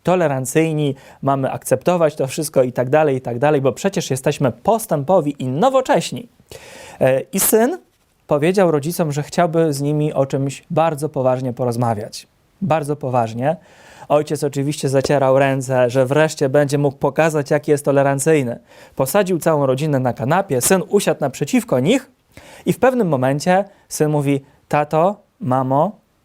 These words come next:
chciałem wam powiedzieć bardzo ważną rzecz, bo ja idę do seminarium”. <laughs> I się zakończyło.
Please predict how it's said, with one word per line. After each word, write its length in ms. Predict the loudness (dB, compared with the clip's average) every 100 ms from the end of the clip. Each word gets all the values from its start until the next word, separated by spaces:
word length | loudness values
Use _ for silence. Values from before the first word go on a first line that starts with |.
| -20 _
chciałem 320 | -2 0 2
wam 140 | 0 0
powiedzieć 260 | 0 2
bardzo 340 | 2 0 0 0
ważną 340 | 0 0 -2
rzecz, 300 | -2 -2 -8 _ _ _ _ -2
bo 120 | 2
ja 260 | 4 2 -2 _ _ _
idę 260 | 0 2 2
do 100 | 0
seminarium”. 720 | -2 -2 0 0 -2 -8 -14 _ _ _ _ _ _ _ -2
<laughs> 280 | -2 -2
I 40 | -2
się 160 | 2
zakończyło. 600 | 2 2 -2 2 2 2